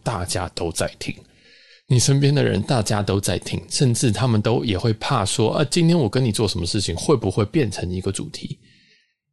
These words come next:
那老实说，以前我在做游戏实况的时候，那基本上我都会照讲，因为我不会留档案。所以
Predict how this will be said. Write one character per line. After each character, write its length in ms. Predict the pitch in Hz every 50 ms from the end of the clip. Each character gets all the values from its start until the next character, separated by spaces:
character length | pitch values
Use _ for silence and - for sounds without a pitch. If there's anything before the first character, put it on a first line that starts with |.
| _ _ -
那 500 | 160 156 156 156 147 151 147 143 143 147 - - _ _ _ _ _ _ _ _ _ _ _ _ _ _ _
老 160 | - 117 113 113
实 200 | 113 - 143 143
说， 240 | - - 170 -
以 200 | - - - 98
前 320 | 87 - - 107 101 101 117
我 160 | - 92 85
在 220 | - - 104 110
做 220 | 101 - 101 92 85
游 120 | 90 85
戏 140 | 82 - 123
实 220 | 104 - - -
况 200 | - - - 104
的 60 | 87 -
时 180 | - - -
候， 300 | - - - 90 65 - - _ _ _ -
那 240 | 131 113 104 101
基 200 | 95 - - 143
本 220 | 147 147 143 92 85
上 180 | - 120 104
我 120 | - 92 90
都 160 | - 98 95
会 80 | 104 95
照 260 | - - 85 80 80
讲， 160 | - - - - - - - - -
因 160 | - 104 110
为 100 | 120 107
我 160 | 98 - 85
不 180 | 82 - - 90
会 140 | - 156
留 180 | 123 98 87 92
档 180 | - - - -
案。 200 | - - 113 95 - - - - _ _ _ _ _ _ _ _ _ -
所 220 | - - 151 156
以 400 | 160 165 156 131 110 - - -